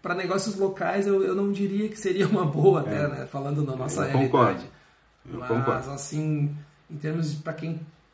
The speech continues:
Speaker 1: pensa em, daqui a pouco, filtrar um pouco, em vez de procurar notícias no Whats-, no, no Facebook, que é muita gente que faz isso, vai lá pro Twitter, lá que vai ter um pouco mais de credibilidade, mais fontes, é, seguras daquela realidade mesmo, né? Não, não,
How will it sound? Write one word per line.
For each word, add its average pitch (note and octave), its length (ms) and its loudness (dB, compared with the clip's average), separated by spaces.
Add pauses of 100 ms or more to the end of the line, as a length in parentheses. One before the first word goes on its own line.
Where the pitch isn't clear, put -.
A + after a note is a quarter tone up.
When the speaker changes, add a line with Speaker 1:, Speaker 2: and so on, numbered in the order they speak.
(320)
Speaker 1:
pensa F#3+ 540 0
em, C3+ 580 -6
daqui C3 160 -14
a C#3+ 40 -12
pouco, E3 200 -8
filtrar E3 500 4
um E3+ 40 -4
pouco, E3+ 260 -4
em - 20 -2
vez E3+ 120 0
de G3+ 80 -4
procurar F3 320 -2
notícias E3 600 -2
no C3+ 180 -6
Whats-, B2 340 -8
no, B2 100 -16
no A#2 200 -18
Facebook, C#3+ 720 -8
que A#2+ 260 -14
é - 40 -10
muita C#3 320 -4
gente C3 240 -8
que - 100 -18
faz A2+ 260 -14
isso, D3 400 -12 (720)
vai D3+ 160 -4
lá G3 80 2
pro G3 160 -2
Twitter, F3 440 -4
lá D3 120 -4
que - 100 -12
vai D3 220 -4
ter D3 120 -4
um D3+ 200 -2
pouco D#3 240 -6
mais D3 240 0
de D#3 80 -8
credibilidade, D3 840 -6
mais D3 400 -4
fontes, - 680 -6 (540)
é, B2+ 360 -12
seguras D#3+ 720 0
daquela D#3 480 -4
realidade D3 600 0
mesmo, C3 500 -6
né? A#2 160 -14
Não, A#2 180 -14
não, B2+ 320 -14